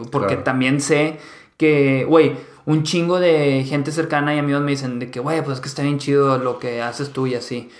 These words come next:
Speaker 2: Sí.
Speaker 1: Eh, ¿no
Speaker 2: No,
Speaker 1: quieres
Speaker 2: no
Speaker 1: ir a
Speaker 2: sé.
Speaker 1: checar?
Speaker 2: No, güey, no, está bien, no, no sé qué sea,
Speaker 1: <laughs> Dije,
Speaker 2: pero
Speaker 1: "No
Speaker 2: bueno.
Speaker 1: vaya a ser".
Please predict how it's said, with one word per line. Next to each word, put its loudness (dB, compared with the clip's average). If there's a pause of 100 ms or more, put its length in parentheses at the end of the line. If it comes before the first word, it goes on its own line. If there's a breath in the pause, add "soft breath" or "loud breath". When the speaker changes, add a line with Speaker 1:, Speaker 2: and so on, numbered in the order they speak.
(100 loud breath)
Speaker 2:
Sí. -10 (220)
Speaker 1:
Eh, -2
¿no -4
Speaker 2:
No, -4
Speaker 1:
quieres 0
Speaker 2:
no 0
Speaker 1:
ir 2
a 2
Speaker 2:
sé. 0
Speaker 1:
checar? -4 (100)
Speaker 2:
No, 0
güey, 0
no, 0
está -4
bien, -2
no, -2 (180)
no -8
sé -6
qué 0
sea, 2
Speaker 1:
<laughs> -
Dije, 4
Speaker 2:
pero 4
Speaker 1:
"No 6
Speaker 2:
bueno. 4
Speaker 1:
vaya 4
a 2
ser". 0